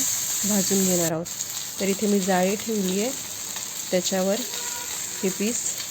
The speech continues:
भाजून घ्यायचे. बघा, छान सगळीकडून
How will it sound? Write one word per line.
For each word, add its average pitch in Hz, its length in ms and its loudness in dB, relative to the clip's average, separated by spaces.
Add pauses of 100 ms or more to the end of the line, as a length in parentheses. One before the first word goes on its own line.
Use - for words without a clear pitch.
(120)
भाजून 208 420 2
घ्यायचे. 190 500 2 (2250)
बघा, 202 300 2 (880)
छान 220 160 2
सगळीकडून 208 640 2